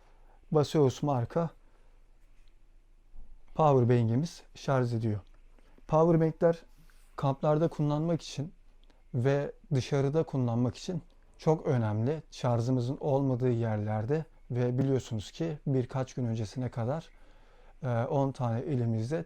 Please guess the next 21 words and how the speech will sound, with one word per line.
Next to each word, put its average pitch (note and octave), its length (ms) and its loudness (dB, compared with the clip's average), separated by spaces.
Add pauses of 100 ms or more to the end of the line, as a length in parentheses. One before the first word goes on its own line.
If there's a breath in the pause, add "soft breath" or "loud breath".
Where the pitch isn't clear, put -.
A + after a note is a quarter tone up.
deprem C#3 380 -2
oldu. G#2 380 -2 (800 soft breath)
Dışarıdaki - 1600 -2
elektrik B2+ 520 0
problemini A2 580 0
de D#3 120 -2 (540 soft breath)
yanımızda C3+ 440 2
power C3 340 0
bank C3+ 140 -4
aldığımız B2+ 460 2
zaman D#3 220 -4
çözebiliriz. A#2 720 -2 (840 soft breath)
Ben D#3 180 2
altmış D3+ 420 -4
bin D3 120 2
miliamperlik C3+ 760 0
bir C3 260 0 (440 soft breath)
power C3 420 4
bank'i C3 180 0
almamın C3 380 0
sebebi B2 520 -2